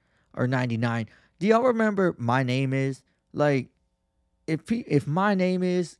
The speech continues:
came out today, or, uh, The Real Slim Shady, do you know, like, man, <sighs> the cancel culture would be, like,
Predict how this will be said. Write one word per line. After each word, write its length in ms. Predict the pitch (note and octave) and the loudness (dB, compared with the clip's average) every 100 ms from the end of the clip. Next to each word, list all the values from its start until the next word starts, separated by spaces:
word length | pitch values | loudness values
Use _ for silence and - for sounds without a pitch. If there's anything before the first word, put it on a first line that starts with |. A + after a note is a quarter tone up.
| - | -8
came 280 | D#3+ E3 D#3 | -4 -2 -2
out 320 | D3 D3+ - | -4 -6 -8
today, 640 | - G#2 A#2 A#2+ C3+ C#3 - _ _ - | -6 -2 2 2 2 -4 -12 _ _ -4
or, 380 | B2+ B2+ B2 | 0 2 2
uh, 360 | A#2 G#2+ G2+ F#2 - _ _ _ | 2 2 0 -6 -12 _ _ _
The 140 | B2 C3+ | 2 4
Real 240 | E3+ D#3 | 6 4
Slim 280 | - D#3 D3 | 2 0 0
Shady, 520 | - D3+ D3 C#3+ C#3+ - | 2 2 2 2 -2 -2
do 80 | |
you 140 | F3 F#3 | 0 2
know, 260 | G3+ F3+ | 2 2
like, 360 | D#3 C3+ B2+ A2+ - - | 4 4 2 -2 -12 -12
man, 920 | F3+ G3 F#3+ F#3 F#3 F3+ F3+ E3 - - - - - - | -2 2 4 4 2 2 0 -4 -10 -20 -18 -16 -16 -16
<sighs> 640 | - - _ - - _ - | -18 -20 _ -20 -20 _ -4
the 80 | |
cancel 540 | D3+ - E3+ E3+ F3 D3+ | -2 0 0 2 0 2
culture 440 | D3+ C#3 C3+ C#3+ | 2 2 2 0
would 200 | C3 A#2 | 2 0
be, 200 | C3+ C3 | 2 2
like, 300 | A#2+ A#2 A2+ | 2 0 -2